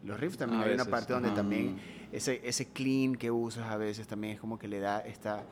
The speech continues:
Speaker 1: esta sonoridad como que auténtica, pero también no es que es, no es, la agresividad que te da, que da Xavi, a veces tú como que la, la, le das otra dinámica con la guitarra.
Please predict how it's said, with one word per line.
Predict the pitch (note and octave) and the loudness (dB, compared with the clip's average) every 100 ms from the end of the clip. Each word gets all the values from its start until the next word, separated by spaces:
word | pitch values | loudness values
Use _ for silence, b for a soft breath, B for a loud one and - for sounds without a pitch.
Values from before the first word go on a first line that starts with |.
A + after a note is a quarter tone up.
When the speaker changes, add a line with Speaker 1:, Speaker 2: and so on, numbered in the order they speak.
| B B B - | B B B -16
Speaker 1:
esta | - B2 | -8 -4
sonoridad | A#2 - B2+ A2+ G2+ G#2 A2 A#2 | -4 -2 -2 0 0 4 4 4
como | A2+ G#2+ F#2+ | 0 -6 -6
que | F#2+ F#2 - - - | -8 -8 -12 -14 -4
auténtica, | G#2 G2+ - C#3 C3 C3+ C3+ | -2 0 2 2 2 2 2
pero | A2+ A2 | 2 0
también | A2 A2+ B2 | -2 -4 -4
no | B2+ | -4
es | C3 | -4
que | B2+ B2 | -6 -6
es, | A2+ - | -6 -6
no | A#2+ | -6
es, | A2+ - - | -6 -12 0
la | A#2+ | 6
agresividad | A#2 A2 B2+ B2+ | 6 6 4 4
que | C3 | 4
te | C3+ B2+ | 2 4
da, | A#2+ B2 C3 B B - | 4 4 0 B B -4
que | B2+ | 2
da | B2 | 4
Xavi, | B2 C3+ B2+ C3+ C3+ | 8 8 8 6 2
a | A#2+ | 4
veces | A#2 B2 A#2+ | 4 2 -2
tú | C3 | -2
como | B2 C3 B2 | 2 2 2
que | A#2+ | 2
la, | G#2+ F#2 F2+ | 4 2 0
la, | G2+ F#2 E2 - - | 0 2 0 -8 -10
le | C3+ A2+ A2 | -6 2 4
das | A2 A#2 - - | 6 4 2 2
otra | C3 C3+ | 4 6
dinámica | A#2 A2+ A2+ A#2 A#2 | 4 2 0 0 -2
con | G#2+ | -2
la | G2 | -2
guitarra. | F#2 B2+ A#2+ A#2 A2 G2+ | -2 0 0 0 -2 -4